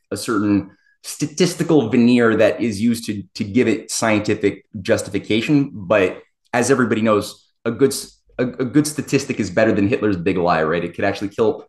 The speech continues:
a lot more people if you know how to manipulate a statistic, and it's harder to see <laughs> what, what the intention is. It's a great way to hide intention. So, um, this is something which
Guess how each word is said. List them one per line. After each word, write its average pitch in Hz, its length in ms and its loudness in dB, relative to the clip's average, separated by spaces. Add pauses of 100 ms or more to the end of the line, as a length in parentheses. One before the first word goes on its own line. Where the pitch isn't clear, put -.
a 110 80 0
lot 113 200 2
more 110 140 -2
people 123 360 -4
if - 100 -4
you 120 80 -4
know 110 80 0
how 104 60 2
to 98 80 2
manipulate 95 420 -2
a 87 60 -8
statistic, 190 560 0
and 113 80 -4
it's - 80 -8
harder 113 280 -2
to - 60 -4
see - 340 -6 (160)
<laughs> - 140 -20
what, - 260 -4
what 107 140 -2
the 107 80 -2
intention 175 360 0
is. 135 140 -4
It's - 120 -12
a - 20 -10
great 135 220 4
way 123 80 2
to 104 80 2
hide 107 180 0
intention. 104 500 -8 (840)
So, 117 460 4
um, 107 560 2
this 147 220 -2
is - 60 -8
something 151 260 0
which 107 160 -4